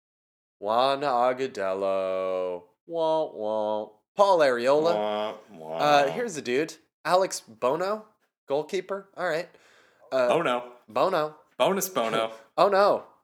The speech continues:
Speaker 1: Russell Canoes. Uh, then we have Cody Cro-, <laughs> then we have Cody Cropper, also a goalkeeper.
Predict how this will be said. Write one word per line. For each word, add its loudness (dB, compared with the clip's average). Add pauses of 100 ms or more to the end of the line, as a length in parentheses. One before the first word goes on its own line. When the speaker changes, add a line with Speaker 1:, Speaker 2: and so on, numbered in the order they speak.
(460)
Speaker 1:
Russell 4
Canoes. -4 (220)
Uh, 2
then -2
we 0
have 0 (240)
Cody 4
Cro-, -6 (320)
<laughs> -12
then -2
we 4
have 2
Cody 4
Cropper, 2
also 6
a 2
goalkeeper. -2